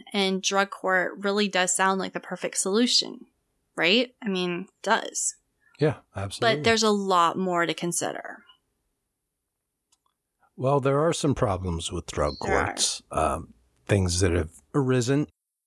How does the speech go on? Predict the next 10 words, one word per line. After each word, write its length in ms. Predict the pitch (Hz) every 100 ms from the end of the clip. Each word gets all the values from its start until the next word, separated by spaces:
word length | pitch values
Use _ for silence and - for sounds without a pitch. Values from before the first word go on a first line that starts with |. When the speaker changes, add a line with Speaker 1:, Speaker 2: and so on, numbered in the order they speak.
| -
Speaker 2:
The 180 | 123
legal 340 | 117 160 147 147
and 140 | 117
constitutional 960 | - 139 123 - 101 - 190 180 117 90
issues 380 | 87 - 87 85
arising 460 | 85 85 80 90
in 140 | 87 80
drug 280 | 87 87 -
courts 520 | - 87 82 - -
are 360 | 85 82 82